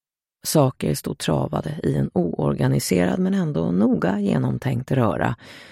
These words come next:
och det kändes lika familjärt som det alltid hade gjort.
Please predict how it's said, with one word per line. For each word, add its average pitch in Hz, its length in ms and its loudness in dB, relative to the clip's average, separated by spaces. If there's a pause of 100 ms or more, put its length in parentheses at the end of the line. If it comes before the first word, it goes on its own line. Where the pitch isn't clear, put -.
(280)
och 175 60 2
det 151 80 4
kändes 127 400 0
lika 139 340 -6
familjärt - 800 -6 (180)
som 147 220 -2
det 135 100 0
alltid 143 360 -6
hade 151 140 -2
gjort. - 420 -10